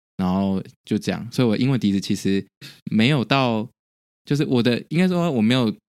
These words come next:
补太多英文，只有到国校。但我觉得那，那段期间还是蛮关键的，因为从，我觉得国小，呃，补习有一个，补安亲班有一个优点，就是它可以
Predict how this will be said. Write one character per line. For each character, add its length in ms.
补 180
太 180
多 200
英 180
文， 200
只 100
有 100
到 160
国 160
校。 120
但 140
我 80
觉 120
得 60
那， 180
那 180
段 140
期 100
间 260
还 140
是 100
蛮 280
关 200
键 160
的， 80
因 80
为 180
从， 200
我 80
觉 100
得 80
国 180
小， 260
呃， 180
补 140
习 200
有 120
一 40
个， 400
补 100
安 140
亲 160
班 100
有 140
一 40
个 420
优 180
点， 180
就 140
是 320
它 140
可 100
以 140